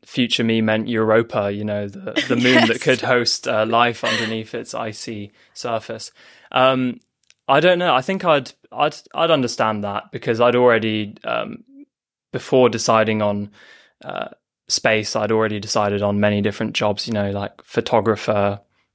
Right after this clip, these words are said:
Speaker 1: oceanographer, vet before that. I think, I think I understood the meandering, uh, reality of life. Um, and to be fair, it's not like I,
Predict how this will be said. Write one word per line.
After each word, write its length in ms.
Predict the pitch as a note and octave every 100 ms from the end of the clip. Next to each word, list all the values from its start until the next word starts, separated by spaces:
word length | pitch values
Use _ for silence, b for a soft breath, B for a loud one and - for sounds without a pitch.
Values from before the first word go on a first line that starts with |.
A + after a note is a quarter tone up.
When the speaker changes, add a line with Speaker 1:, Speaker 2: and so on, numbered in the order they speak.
| -
Speaker 1:
oceanographer, 1040 | - G#2+ - G2+ G2+ A2+ - A2 G2 G2 G2+ _ _ _ _ -
vet 540 | A2 G#2 - - - _ _ -
before 340 | A#2+ - G#2
that. 180 | G2+ G2+
I 60 | A#2+
think, 240 | D#3+ D3
I 200 | C3+ B2
think 220 | B2 C3
I 160 | A#2+ A2
understood 440 | A2 G#2+ B2 G2+
the 140 | G#2 G2+
meandering, 840 | A2 A2+ A2+ A2 G#2 G#2 G2+ G2+ b b b b b -
uh, 180 | A2 G#2
reality 600 | G#2+ A2 G#2+ G2+ A#2 G2+
of 160 | G2
life. 540 | G#2 G2+ G2+ - - - -
Um, 600 | E3+ A#2 G#2 G#2 G2+ G2+ _ _ b b b b b _ -
and 680 | A2+ A2 A#2 G#2+ G#2+ - - _ _ -
to 80 |
be 120 | D#3 D3
fair, 240 | C#3+ B2+
it's 100 | A2
not 100 | A2+
like 160 | G#2 A#2+
I, 340 | G#2+ G#2 A2